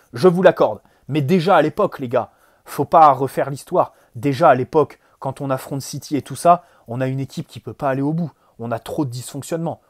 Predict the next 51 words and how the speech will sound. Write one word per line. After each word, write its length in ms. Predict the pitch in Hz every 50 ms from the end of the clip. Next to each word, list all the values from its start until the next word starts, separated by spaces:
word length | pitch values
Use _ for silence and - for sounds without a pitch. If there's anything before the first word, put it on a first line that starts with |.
| _ _
Au 80 | 107 98
milieu, 520 | 101 107 107 110 113 139 147 147 156 147 _ _ _ _
poste 180 | - 117 107 98
de 60 | 110
latéral, 540 | 107 107 104 - - 131 123 151 175 151 - _ _ _ _
enfin, 160 | - - _ _
les 260 | - 117 117 110 110 123
erreurs 420 | 120 120 151 160 143 120 - _ _ _ _ _ _ -
à 40 | 107
la 100 | 104 101
perte 240 | - - 120 107 113
de 100 | 117 123
balle 280 | 120 123 131 131 127 -
contre 260 | 117 98 - - 107
City, 480 | - - 135 - - - 156 165 160 _ _ _ _ _ _
Serge 420 | - - - 156 143 139 110 156
Aurier 440 | 170 156 156 151 156 170 170 170 139
et 60 | 120
tout 160 | - - 131
ça, 280 | - - 185 170 139 - - _ _ _ _
c'est 160 | - - -
pas 80 | -
possible 320 | - - 139 - - 190 127
en 40 | 101
fait. 240 | - _ _ _ _ _ _ _
Remater 440 | - 101 104 117 117 117 113 - 123
le 60 | 110
match, 260 | 120 147 147 143 - -
les 80 | 110
buts 160 | 104 117 117
qu'on 160 | - - 120 113
prend, 240 | - 196 196 - - _ _ _ _ -
ok, 240 | 202 180 175 -
il 220 | 214 202 175 135 _ _ _ _ _ -
y 160 | 113 120 139
a 280 | 151 147 131 - _ _ _ _ _ _ _ _ _ _ _ _ _ _ _ _ _ _ -
les 240 | 113 113 143 143
occasions 300 | 139 - - 131 127 135
manquées 260 | 127 123 117 - 131 113
de 80 | 107
Zlatan, 440 | 104 101 107 185 - 202 185 151 117 - _ _ _ _ _ _
mais 140 | - 120 127
on 80 | 131 131
avait 180 | 123 117 127
déjà, 460 | 113 110 135 143 139 131 156 165 151 -
en 60 | 143
fait, 180 | - 226 208 -
sous 160 | - - -
Q 200 | - - 160 156
S 200 | 139 - - -
I, 100 | -